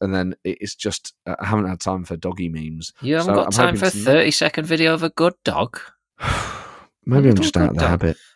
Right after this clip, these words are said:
Speaker 2: Maybe I can wean you back in. Um,
Speaker 1: Okay.
Speaker 2: I just saw, uh, on social media a video, a social media, uh, a video of a lady.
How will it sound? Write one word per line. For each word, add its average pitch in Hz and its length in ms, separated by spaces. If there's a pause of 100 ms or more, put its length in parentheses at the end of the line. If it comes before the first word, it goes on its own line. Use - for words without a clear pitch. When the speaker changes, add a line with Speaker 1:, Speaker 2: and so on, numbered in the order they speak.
(140)
Speaker 2:
Maybe 143 280
I 135 60
can 123 420
wean 131 320
you 107 160
back 98 260
in. 80 340 (200)
Um, 90 340
Speaker 1:
Okay. 87 260 (200)
Speaker 2:
I 90 260
just - 420
saw, 85 580
uh, 80 300
on 80 140
social 87 420
media 82 360 (120)
a 87 160
video, 113 800 (100)
a - 80
social - 380
media, 139 440 (840)
uh, 87 420
a 85 100
video 107 440 (640)
of 85 420 (100)
a 90 400 (120)
lady. 127 760